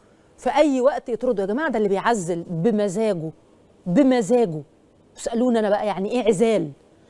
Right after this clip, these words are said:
يعني ايه تسيب بيتك وتروح لبيت تاني؟ دي في حد ذاتها بتتطلب مصاريف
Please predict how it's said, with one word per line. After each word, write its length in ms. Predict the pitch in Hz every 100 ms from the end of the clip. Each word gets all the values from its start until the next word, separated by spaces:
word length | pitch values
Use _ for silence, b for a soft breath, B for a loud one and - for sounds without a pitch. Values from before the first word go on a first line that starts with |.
| b b -
يعني 240 | 175 185
ايه 120 | 262
تسيب 380 | 262 - 269 185
بيتك 440 | 254 302 320 294
وتروح 340 | 233 220 285 269
لبيت 260 | 247 262 -
تاني؟ 380 | 262 262 214 156 _ _ _ _ _ _ _ _ _ -
دي 200 | 190 339
في 80 | -
حد 340 | 254 339 226
ذاتها 440 | 233 285 311 269
بتتطلب 920 | 277 226 226 226 226 285 311 294 285 214
مصاريف 680 | 240 247 - 247 285 320